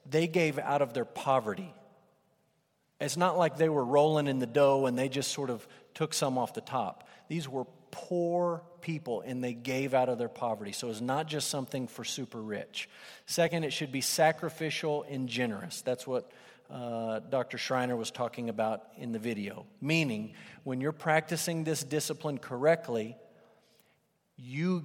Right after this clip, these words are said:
giving requires you to make a sacrifice. Meaning, what you're giving is of enough substance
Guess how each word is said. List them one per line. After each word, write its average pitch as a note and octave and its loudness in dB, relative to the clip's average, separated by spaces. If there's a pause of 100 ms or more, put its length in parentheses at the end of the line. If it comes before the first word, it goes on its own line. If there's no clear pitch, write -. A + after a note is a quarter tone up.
giving C3 2 (360)
requires D3+ 2
you D3+ -4
to D3 -6
make C3+ -2
a C3 -2
sacrifice. - 0 (1040)
Meaning, C3 2 (160)
what D#3 4
you're D3+ 0
giving C3 4 (340)
is C3+ -4
of C3+ 0
enough D#3 4
substance - 2